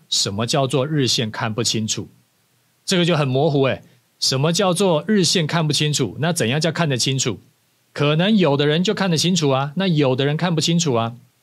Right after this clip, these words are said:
然后什么叫做可以改成周 K 或六十分 K？那到底要改成周 K 还是要改成六十分 K 呢？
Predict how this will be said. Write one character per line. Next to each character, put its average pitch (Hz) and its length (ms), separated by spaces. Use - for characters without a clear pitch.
然 143 160
后 202 380
什 131 260
么 147 140
叫 185 180
做 165 220
可 143 440
以 190 220
改 113 320
成 113 400
周 156 240
K 151 260
或 147 500
六 165 220
十 117 180
分 127 200
K？ 117 280
那 175 140
到 175 240
底 131 140
要 156 160
改 117 160
成 120 180
周 139 220
K 135 240
还 127 320
是 175 140
要 156 180
改 101 240
成 117 240
六 131 140
十 110 120
分 113 140
K 117 220
呢？ 117 220